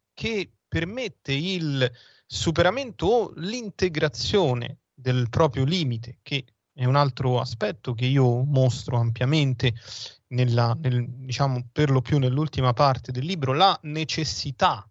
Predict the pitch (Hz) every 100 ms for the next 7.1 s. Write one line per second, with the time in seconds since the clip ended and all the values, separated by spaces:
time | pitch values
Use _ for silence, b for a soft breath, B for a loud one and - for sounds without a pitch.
0 | _ _ 117 135 127 - 123 - 135 160
1 | 139 123 - 127 - 143 131 B B B
2 | B B - 131 117 - - 151 127 135
3 | - _ _ _ _ _ _ 147 139 123
4 | 131 135 160 160 - - 269 233 156 139
5 | 117 117 _ - 226 202 139 117 107 -
6 | _ _ _ 120 113 - 180 - - -